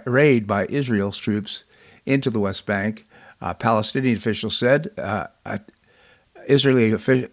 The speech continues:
Israeli officials said they found multiple explosive labs. Meanwhile, the U S officials reportedly warned Israel to limit civilian casualties as it pushed through southern Gaza, calling for the end of intense fighting.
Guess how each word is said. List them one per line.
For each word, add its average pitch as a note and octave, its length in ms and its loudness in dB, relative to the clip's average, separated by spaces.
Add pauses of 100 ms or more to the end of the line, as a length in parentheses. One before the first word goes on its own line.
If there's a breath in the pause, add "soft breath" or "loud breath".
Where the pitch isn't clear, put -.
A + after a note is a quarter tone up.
Israeli A#2+ 400 2
officials A2 420 -2
said B2 200 0
they G#2 220 -2
found A2 340 -2
multiple B2+ 440 -2
explosive C3 560 -2
labs. F#2+ 420 -6 (320 soft breath)
Meanwhile, A2 640 6
the A#2+ 100 0
U B2+ 160 2
S C3 140 -4
officials A#2+ 460 -4
reportedly A2+ 500 -2
warned A2 400 2
Israel A2 420 4
to G#2 300 -2
limit D#3+ 460 2
civilian D3 640 2
casualties A#2 640 2 (360 loud breath)
as A#2+ 180 2
it G#2+ 140 0
pushed C#3+ 280 -2
through A#2+ 160 0
southern A#2 380 2
Gaza, A2 540 0 (340 loud breath)
calling B2+ 260 4
for B2 120 -2
the A#2 140 2
end B2+ 120 2
of G2 100 0
intense A2+ 400 -2
fighting. A#2 520 2